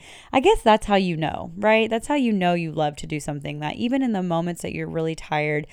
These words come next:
you wanna go in bed, but you feel so inspired to say something. And I think I feel so inspired and empowered to say something to you guys because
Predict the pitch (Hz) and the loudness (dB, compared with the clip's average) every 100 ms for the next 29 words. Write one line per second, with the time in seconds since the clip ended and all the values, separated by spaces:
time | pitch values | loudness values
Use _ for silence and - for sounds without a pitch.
0 | - - - 180 180 175 170 165 165 156 | -20 -18 -6 -2 0 2 2 0 2 2
1 | 147 143 - - _ _ - 175 226 220 | 4 2 -4 -16 _ _ -6 4 6 6
2 | - 202 - 208 196 196 180 - 185 185 | 4 -2 0 0 2 0 -2 -2 2 4
3 | 185 175 - 180 185 165 160 160 156 165 | 2 -2 -4 -4 -2 -4 -4 -6 -4 -6
4 | 170 185 190 185 185 170 - 180 175 - | -4 -4 -4 -2 -4 -4 -4 -4 -4 -6
5 | - 175 180 165 165 - 180 175 170 - | -2 2 2 0 -4 0 2 2 0 -8
6 | 165 - 190 196 185 160 151 - 165 185 | -8 0 0 0 -4 -6 -8 -8 -6 -4
7 | 151 160 165 175 185 175 | -2 -4 -6 -6 -2 -4